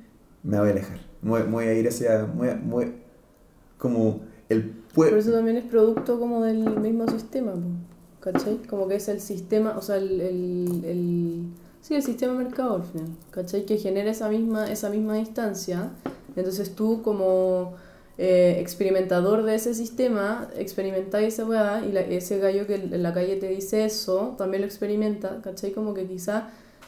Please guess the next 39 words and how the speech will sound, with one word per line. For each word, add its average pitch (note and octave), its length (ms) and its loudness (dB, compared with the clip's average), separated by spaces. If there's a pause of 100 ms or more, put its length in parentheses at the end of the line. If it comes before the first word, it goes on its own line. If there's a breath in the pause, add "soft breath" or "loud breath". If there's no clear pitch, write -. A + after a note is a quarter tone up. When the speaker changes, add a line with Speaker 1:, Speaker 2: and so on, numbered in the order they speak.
Speaker 2:
si - 160 -4
es F#3 80 -4
que G3 120 -2
el, F#3+ 340 2 (920)
el F#3 140 -2
sistema G#3+ 460 0
en A3+ 80 2
el A#3 100 0
que A3+ 80 -6
estamos G#3+ 380 -4
tan G#3+ 160 0
insertos G#3+ 400 -2
y F#3 40 0
está F#3 200 -2
tan G#3 140 -2
implantado G#3 760 0
no F#3 160 -6
fuera G3 300 -2
tan G3+ 720 -4
vertical, F#3+ 840 -2 (1200 loud breath)
eh, F3+ 720 2 (280)
bola, G#3 260 0
eso E4 180 -6
no D#4+ 100 -2
pasaría, E4 320 -4 (100)
Speaker 1:
Sí, - 160 -6
Speaker 2:
po, G#2 120 0
Speaker 1:
po. - 80 -6
Speaker 2:
¿cachai? A#3 260 -8
Como, A3 280 -8
o G3+ 40 -6
sea, G#3 180 2
obviamente F#4 380 4
Speaker 1:
Hay D3 60 6
Speaker 2:
no D3 60 4
pasaría, - 200 4
Speaker 1:
resentimiento. - 460 2
Speaker 2:
como, F#2+ 300 -4
sí. C#4 480 -4